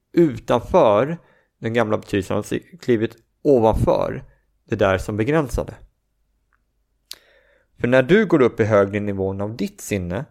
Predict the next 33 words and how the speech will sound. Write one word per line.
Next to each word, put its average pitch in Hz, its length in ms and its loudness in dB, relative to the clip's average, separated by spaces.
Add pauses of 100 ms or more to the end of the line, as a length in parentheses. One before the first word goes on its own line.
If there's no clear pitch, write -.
så - 120 -20
kan 143 160 -4
du 113 60 0
också 113 220 0
skifta 110 360 -4
dina 123 380 -6
betydelser, - 680 -12 (120)
vilket - 260 -4
också 113 220 0
får 104 120 -2
bort 95 280 -4
motståndet 90 520 -8
till 92 180 -14
förändringen. 127 520 -12 (840)
Eftersom 104 600 -8
du - 80 -14
skiftar - 440 -8
din - 240 -14
matris. - 580 -10 (1700)
Och - 100 -10
det 123 60 4
är 123 40 4
så 135 200 4
vi 127 100 0
jobbar 110 240 4
med 101 140 -6
förändring 120 580 -2
i - 40 -8
neurosemantik, 107 800 -4
i - 40 -4
N 107 140 -2
L 95 80 -6
P. - 240 -8